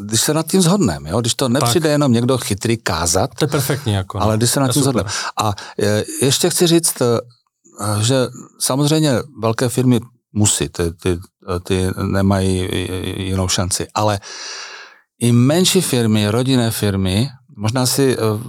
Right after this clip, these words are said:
Speaker 1: viděl, Martine, na Logistics Line, eh, Gumex Dušan Sedláček.
Speaker 2: Mhm.
Speaker 1: A to je, eh, majitel nebo spolumajitel firmy, velmi úspěšné,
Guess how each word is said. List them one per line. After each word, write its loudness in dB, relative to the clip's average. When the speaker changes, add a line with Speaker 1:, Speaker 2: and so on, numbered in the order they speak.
Speaker 1:
viděl, 2
Martine, 2
na 2
Logistics 0
Line, 2
eh, 0
Gumex 0
Dušan 0
Sedláček. -2
Speaker 2:
Mhm. 2
Speaker 1:
A 0
to 0
je, 2
eh, -8
majitel 0
nebo 4
spolumajitel 0
firmy, 2
velmi 2
úspěšné, 0